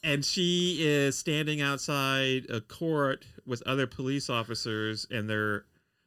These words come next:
the court officers are leading out this big bad guy. And for some reason, they bring the big bad guy right up to Olivia, and they let him stop and have a little bantering conversation with her,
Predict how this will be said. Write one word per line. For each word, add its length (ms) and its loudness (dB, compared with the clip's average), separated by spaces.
the 80 -10
court 260 -4
officers 680 -2
are 220 -6
leading 380 -2
out 260 0
this 160 -6
big 300 -6
bad 360 -4
guy. 480 -6
And 120 -10
for 120 -8
some 260 -2
reason, 540 -2
they 160 2
bring 320 0
the 80 0
big 240 -2
bad 280 -2
guy 160 2
right 240 2
up 140 0
to 180 -4
Olivia, 600 -4
and 180 0
they 80 4
let 160 4
him 80 0
stop 500 0
and 100 -10
have 180 -4
a 40 0
little 500 0
bantering 440 -2
conversation 680 -4
with 120 -8
her, 260 -8